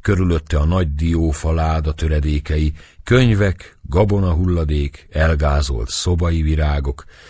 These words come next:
széklábak, edénycserepek. S a lába törött asztal mellett egy fekete ruhás öregasszony, aki hanyat fekszik, a két karját szétnyújtva.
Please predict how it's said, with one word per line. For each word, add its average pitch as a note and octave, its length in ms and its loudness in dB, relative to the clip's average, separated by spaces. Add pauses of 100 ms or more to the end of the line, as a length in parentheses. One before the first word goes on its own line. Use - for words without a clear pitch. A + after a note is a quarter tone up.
(120)
széklábak, G2 960 2
edénycserepek. D#2 1040 -2 (600)
S - 120 -8
a D2 60 0
lába A2 400 6
törött G2+ 320 0
asztal F#2+ 440 0
mellett F#2+ 360 0
egy G2 120 -2
fekete G#2 420 -2
ruhás E2 440 0
öregasszony, C#2+ 680 -2 (220)
aki - 240 -2
hanyat G#2+ 380 2
fekszik, - 520 -6 (100)
a - 100 -6
két F2 320 -2
karját C2+ 460 -4
szétnyújtva. - 840 -10